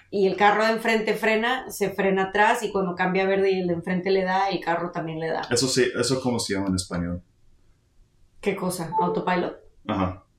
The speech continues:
Speaker 2: ¿Cómo se llama
Speaker 1: ¿Piloto
Speaker 2: eso?
Speaker 1: automático?
Speaker 2: Piloto automático.
Speaker 1: Ajá.
Speaker 2: Ah, ok.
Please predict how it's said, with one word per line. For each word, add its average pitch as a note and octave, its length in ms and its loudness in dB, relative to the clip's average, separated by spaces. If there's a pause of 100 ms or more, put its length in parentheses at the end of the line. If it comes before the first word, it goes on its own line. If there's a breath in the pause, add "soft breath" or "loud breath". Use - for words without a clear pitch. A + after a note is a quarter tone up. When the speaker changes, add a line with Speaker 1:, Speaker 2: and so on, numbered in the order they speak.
Speaker 2:
¿Cómo A2+ 180 2
se A2 140 -4
llama F#2+ 140 0
Speaker 1:
¿Piloto A3+ 260 4
Speaker 2:
eso? A#3+ 140 6
Speaker 1:
automático? A#3 720 -2
Speaker 2:
Piloto A2 420 2
automático. G2 540 -4
Speaker 1:
Ajá. F2+ 260 -4
Speaker 2:
Ah, G2 80 0
ok. F#2 100 -4